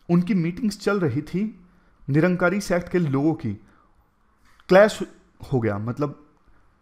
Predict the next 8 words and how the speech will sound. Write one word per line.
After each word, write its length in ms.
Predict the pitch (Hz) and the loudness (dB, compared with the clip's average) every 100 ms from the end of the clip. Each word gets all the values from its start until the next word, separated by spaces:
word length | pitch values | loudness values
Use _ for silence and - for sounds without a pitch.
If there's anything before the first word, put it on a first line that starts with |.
| _ - | _ -2
टकरा 300 | 170 180 190 | 0 6 6
गए 260 | 185 190 208 - | 6 2 0 -4
दोनों 320 | 131 160 185 | 2 2 2
ग्रुप्स 180 | 165 - | -4 -2
के 100 | 180 | 0
लोग 280 | 160 175 - | 0 0 -2
आपस 300 | 139 151 160 170 | -4 -2 -4 -4
में 200 | 180 | -6